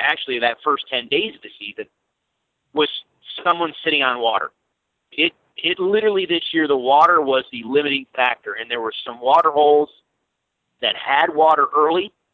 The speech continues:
but again, there were so many cattle in areas where all of a sudden you get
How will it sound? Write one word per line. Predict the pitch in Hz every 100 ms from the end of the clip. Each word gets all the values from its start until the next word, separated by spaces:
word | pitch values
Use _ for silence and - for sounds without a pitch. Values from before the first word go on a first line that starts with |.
| _ _ _ _ _ 139
but | 160 -
again, | - 180 156
there | 113 113
were | -
so | 151
many | 147 143
cattle | - 170 190 143
in | 120
areas | 123 123 123 -
where | 127 127 120
all | 131 151
of | 143
a |
sudden | 160 156
you | 151
get | 131